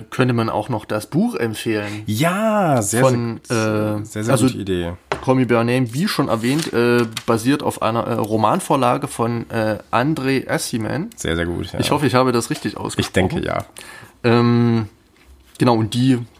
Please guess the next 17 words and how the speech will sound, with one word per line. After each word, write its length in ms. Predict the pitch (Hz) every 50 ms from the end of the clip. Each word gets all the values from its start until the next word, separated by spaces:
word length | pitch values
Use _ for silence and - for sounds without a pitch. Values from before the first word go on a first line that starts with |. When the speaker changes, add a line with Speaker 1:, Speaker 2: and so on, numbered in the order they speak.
| -
Speaker 1:
Geschichte 400 | - 113 - - 110 - - 104
wurde 180 | 104 113 110 110
dann 240 | 110 110 110 110 107
wie 140 | 135 156 151
in 100 | 143 127
so 80 | 113
vielen 320 | 104 - - 120 117 117 113
Filmen 220 | - 107 107 110
natürlich, 420 | 101 101 - - 107 107 98 -
äh, 140 | - - -
verfilmt. 400 | - - - 117 - - - -
Speaker 2:
Mhm. 220 | 110 101 104 113 - - - - - - - -
Man 80 | 110
muss 120 | 101 95 -
dazu 220 | - 156 - 147
sagen, 380 | 135 117 120 120 131 156 147 131 -
ähm, 320 | - 107 107 110 107 107